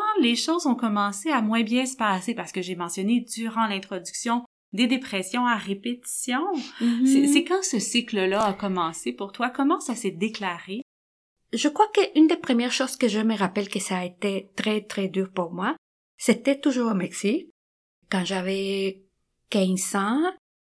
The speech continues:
Speaker 2: je suis partie de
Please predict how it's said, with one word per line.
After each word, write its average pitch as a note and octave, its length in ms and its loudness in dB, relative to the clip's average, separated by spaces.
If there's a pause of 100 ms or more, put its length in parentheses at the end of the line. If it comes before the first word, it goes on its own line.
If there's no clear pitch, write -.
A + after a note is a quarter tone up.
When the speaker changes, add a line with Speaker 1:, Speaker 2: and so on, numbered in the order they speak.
(260)
Speaker 2:
je A#3+ 480 4
suis B3 540 -2
partie A#3 480 -2
de G3+ 500 -2